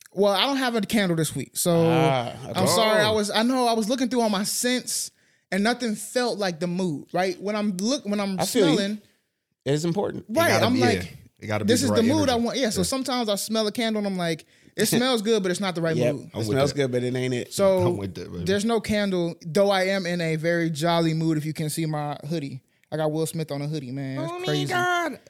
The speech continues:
Speaker 3: Hey, that fiftieth anniversary, you see the highlights?
Speaker 1: Yeah, man.
Speaker 3: He was
Speaker 1: Will
Speaker 3: going
Speaker 1: going
Speaker 3: crazy.
Speaker 1: crazy.
Speaker 3: He was going
Speaker 1: But,
Speaker 3: crazy.
Speaker 1: you know, Will was a rapper before anything else.
Speaker 3: Yeah, he
Speaker 1: So
Speaker 3: really was.
Speaker 1: before, he was the first rapper to get a Grammy.
Speaker 3: Oh.
Speaker 2: That's
Speaker 3: I just
Speaker 2: history.
Speaker 3: recently learned that.
Speaker 2: That's history, bro.
Speaker 1: Yeah,
Speaker 3: I was so
Speaker 1: man.
Speaker 3: embarrassed. I didn't wanna tell nobody. I'll tell the truth. I just recently learned that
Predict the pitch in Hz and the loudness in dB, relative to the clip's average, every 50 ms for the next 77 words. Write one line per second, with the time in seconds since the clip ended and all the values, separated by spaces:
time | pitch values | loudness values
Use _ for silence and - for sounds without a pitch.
0 | - _ 127 113 107 120 156 - 151 135 131 123 110 107 110 110 113 113 107 107 | -12 _ -4 -2 -2 -2 -4 -6 -8 -8 -8 -8 -8 -8 -8 -8 -8 -8 -6 -6
1 | 123 127 135 143 120 123 - 135 120 131 143 160 175 - - - _ - 156 165 | -6 -6 -6 -8 -10 -10 -8 -8 -8 -6 -6 -6 -8 -10 -14 -18 _ -4 -2 -2
2 | 170 170 165 160 160 160 160 160 151 147 - 120 135 156 147 151 175 180 175 185 | -2 0 -2 -2 -2 -2 -2 -2 -4 -4 -4 -4 -4 -2 -2 0 0 0 2 2
3 | 185 180 175 - 196 196 220 226 208 170 151 139 - - - 101 123 147 185 - | 0 0 0 0 0 2 2 0 0 -4 -6 -10 -12 -12 -10 -10 -4 0 2 4
4 | - - - - 277 277 262 262 269 254 202 185 185 185 233 285 311 277 277 269 | 4 4 2 0 0 0 0 0 0 -2 -2 -2 -2 0 0 0 0 0 0 0
5 | 262 262 349 - 277 233 269 - 294 269 269 277 285 247 269 294 311 262 170 156 | 0 0 0 -2 -4 -6 -6 -4 -2 -2 0 0 -2 -2 -4 -4 -2 -2 -2 -2
6 | - - - 175 175 87 87 175 175 110 101 95 98 - _ _ _ _ _ _ | -2 0 0 2 2 2 0 0 -2 -4 -4 -6 -10 -14 _ _ _ _ _ _
7 | _ _ _ _ _ - 170 160 - 226 226 220 220 240 233 214 - 226 233 214 | _ _ _ _ _ -6 -6 -4 -2 -2 0 0 0 0 0 0 0 0 -2 0
8 | 208 220 240 233 226 220 214 226 233 240 254 277 277 262 240 240 240 - - _ | 2 0 2 2 2 2 2 0 0 0 0 0 0 0 0 0 -2 -4 -10 _
9 | _ _ _ _ _ _ _ _ _ _ _ _ - 95 113 143 180 185 143 131 | _ _ _ _ _ _ _ _ _ _ _ _ -8 -8 -6 -4 -2 -2 0 0
10 | 113 107 101 101 98 90 90 92 82 - _ _ _ _ _ _ _ _ _ _ | 0 -2 -2 -4 -6 -8 -10 -14 -16 -20 _ _ _ _ _ _ _ _ _ _
11 | _ _ _ _ - 123 147 139 147 139 117 127 131 123 117 113 107 101 107 107 | _ _ _ _ -6 -4 0 2 2 4 4 4 2 2 0 0 0 -2 -2 -4
12 | 101 92 85 85 - 117 127 131 147 147 139 - - 123 113 104 - - - - | -4 -8 -10 -8 -6 -4 -4 -2 0 -2 -2 -2 -4 -4 -4 -2 0 2 2 4
13 | 220 208 190 160 151 139 - 110 127 127 135 131 120 131 127 135 131 120 117 107 | 4 4 4 4 4 4 4 4 6 6 6 6 4 4 2 2 0 0 -2 -4
14 | 107 107 131 113 104 98 98 95 98 101 101 - 101 87 90 92 104 98 101 101 | -4 -4 -4 -4 -4 -4 -4 -4 -4 -4 -4 -4 -6 -6 -6 -6 -6 -6 -6 -6
15 | 95 87 92 95 87 - 90 85 85 85 90 87 87 82 85 82 | -8 -6 -6 -6 -6 -8 -10 -10 -10 -10 -10 -10 -10 -10 -12 -14